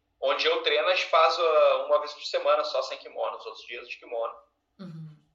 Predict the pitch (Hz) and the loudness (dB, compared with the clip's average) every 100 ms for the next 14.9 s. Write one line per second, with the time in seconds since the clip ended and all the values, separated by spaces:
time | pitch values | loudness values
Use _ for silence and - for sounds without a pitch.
0 | _ - 147 131 135 147 135 - - - | _ -4 2 4 2 0 -4 -4 -4 -4
1 | - 123 120 120 - _ - 185 165 160 | -6 -4 -4 -4 -14 _ -6 0 0 0
2 | 131 127 123 127 - 117 110 113 - 104 | -4 -6 -6 -8 -8 -6 -4 -4 -6 -6
3 | 101 101 101 101 95 - 107 - 110 110 | 0 0 0 -4 -8 -12 -14 -12 -14 -16
4 | _ _ _ _ _ - 165 156 143 - | _ _ _ _ _ -20 -16 -14 -16 -20
5 | _ - - - - - 359 370 370 349 | _ -20 -20 -20 -20 0 4 8 8 6
6 | - - 381 - 302 254 247 247 233 220 | -2 -6 -2 6 6 6 4 4 4 6
7 | 226 226 226 202 180 170 - - - 202 | 6 8 8 8 6 2 -4 -16 -4 2
8 | 202 202 202 202 202 185 - 233 254 240 | 6 8 10 10 10 8 4 2 4 4
9 | 254 339 285 285 240 220 208 208 190 185 | 4 4 2 4 2 0 -2 -2 0 0
10 | 180 170 175 151 214 214 - 208 202 208 | 4 2 2 4 2 2 -2 0 0 -2
11 | 190 190 185 175 175 190 175 175 190 190 | -4 -2 -4 -4 -4 -2 2 2 2 0
12 | 185 185 185 185 233 277 - - 262 320 | -2 0 0 4 2 2 -8 0 2 6
13 | 311 294 269 294 359 359 330 320 285 349 | 6 6 4 4 4 -2 -4 -4 -2 -2
14 | 330 208 220 220 - - 117 - | -2 -2 -2 -2 0 -2 -2 -6